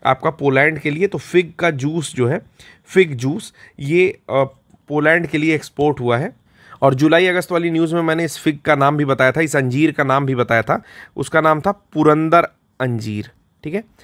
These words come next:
तो पुरंदर अंजीर का जो जूस है वो कहाँ अभी एक्सपोर्ट हुआ है? तो पोलैंड को एक्सपोर्ट हुआ है और पुरंदर अंजीर को जीआई टैग भी मिल चुका है।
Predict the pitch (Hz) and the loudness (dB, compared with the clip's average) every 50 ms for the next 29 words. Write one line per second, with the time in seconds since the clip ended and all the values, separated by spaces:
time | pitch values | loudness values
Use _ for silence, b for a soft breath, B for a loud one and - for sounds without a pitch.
0 | b b b b b _ 160 160 151 - - 160 160 160 165 170 175 202 175 - | b b b b b _ -2 -2 -2 0 2 4 4 4 4 2 2 0 2 2
1 | 165 156 156 143 139 160 170 175 165 - 175 160 160 160 139 123 139 147 160 156 | 0 -2 0 -2 -2 -2 -2 -2 0 0 0 0 0 -2 -2 -4 -4 -4 -4 -4
2 | - 151 160 170 151 147 139 - 135 123 131 151 151 147 135 135 151 160 - - | -4 -4 -4 -2 -4 -6 -6 -6 -8 -4 -2 0 0 0 0 -2 -4 -4 -4 -6
3 | - - - _ 139 143 151 139 143 139 143 147 175 - 175 - _ - 143 131 | -8 -10 -10 _ -2 -2 -2 -2 0 0 0 0 0 -4 -8 -10 _ -4 -2 0
4 | 131 139 147 143 143 - 156 156 - - - - - - 139 151 151 139 147 151 | 0 0 0 -4 -4 -4 -4 -4 -4 -6 -12 -14 -10 -4 -4 -4 -4 -2 -2 0
5 | 156 156 180 208 B B B B B - 139 135 - 143 147 151 151 156 170 170 | 0 0 -2 -4 B B B B B -6 -6 -4 -2 0 0 0 2 2 2 2
6 | 165 151 139 135 147 156 143 - - 170 156 131 127 135 143 139 135 127 - 135 | 2 0 0 -2 -2 -4 -2 -2 -2 -2 -2 -2 -2 0 2 2 0 0 -2 -4
7 | 127 117 113 139 160 156 131 113 - - - - 101 113 107 | -4 -4 -4 -6 -4 -2 -4 -4 -6 -8 -10 -10 -10 -10 -10